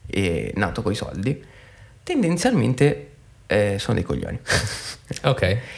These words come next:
Speaker 1: Mentre, eh, le persone che hanno soldi da generazioni, eh, s-, se la cavano meglio, perché hanno un mindset,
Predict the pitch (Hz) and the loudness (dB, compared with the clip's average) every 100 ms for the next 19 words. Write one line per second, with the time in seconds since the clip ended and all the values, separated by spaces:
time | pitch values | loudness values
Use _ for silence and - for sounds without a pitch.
0 | - - 180 302 185 110 113 120 - - | -16 -6 0 2 2 2 2 2 0 -10
1 | - - - 113 113 113 113 120 139 294 | -20 -20 -2 4 6 6 4 2 2 2
2 | 156 113 110 170 165 107 104 107 104 90 | 4 2 4 2 2 2 2 4 2 2
3 | - - 64 90 131 - - - - - | -2 -2 -2 0 -2 -4 -20 -20 -20 -20
4 | - - - - 110 107 110 110 107 107 | -20 -20 -10 2 4 4 2 0 0 0
5 | - - - - - - - - - - | -4 -6 -10 -14 -20 -20 -20 -20 -14 2
6 | 165 - 165 175 180 160 139 - - - | 2 2 0 0 0 0 0 -4 -6 -20
7 | - - - 127 131 - 123 135 175 - | -20 -20 -2 2 2 2 2 4 2 -2
8 | - 120 127 131 127 123 131 131 - - | -2 0 2 2 2 2 0 -2 -2 0
9 | 143 143 - | 0 0 0